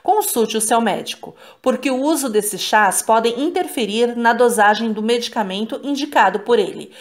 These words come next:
causando hipoglicemia, que é quando o açúcar no sangue baixa muito.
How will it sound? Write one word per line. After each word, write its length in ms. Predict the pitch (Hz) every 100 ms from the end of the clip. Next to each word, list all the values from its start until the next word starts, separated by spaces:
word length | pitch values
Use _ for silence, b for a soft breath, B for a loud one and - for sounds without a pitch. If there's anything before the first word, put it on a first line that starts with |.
| B B
causando 580 | 226 214 196 247 240 -
hipoglicemia, 1000 | 294 294 269 269 302 294 254 240 175 165
que 140 | - 226
é 40 |
quando 340 | 233 202 220 247
o 60 |
açúcar 440 | 233 226 294 320 330
no 160 | 311
sangue 440 | 302 - 208 202 208
baixa 460 | 185 190 185 226
muito. 420 | 233 156 143 -